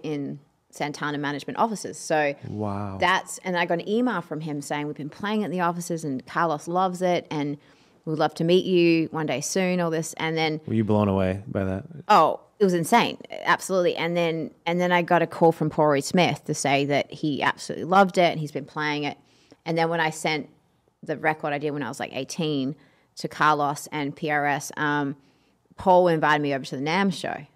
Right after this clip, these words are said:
Speaker 1: So I would demonstrate in, at the nam booth and, and coming to America.
Speaker 2: Here in Anaheim.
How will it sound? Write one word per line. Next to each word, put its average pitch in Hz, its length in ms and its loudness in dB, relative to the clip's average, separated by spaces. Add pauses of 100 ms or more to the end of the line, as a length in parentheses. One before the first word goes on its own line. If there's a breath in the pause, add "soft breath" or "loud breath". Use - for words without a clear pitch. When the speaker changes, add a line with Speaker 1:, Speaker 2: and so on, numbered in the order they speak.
Speaker 1:
So - 160 -8
I 147 100 2
would 151 260 -2 (120)
demonstrate 156 720 -2 (240)
in, 160 260 -10
at 156 140 -4
the 156 60 -4
nam 170 300 2
booth 120 340 -6
and, 123 180 -10
and 160 100 -10
coming 190 220 0
to 175 120 0
America. 151 400 2
Speaker 2:
Here 127 120 6
in 113 80 4
Anaheim. 95 500 0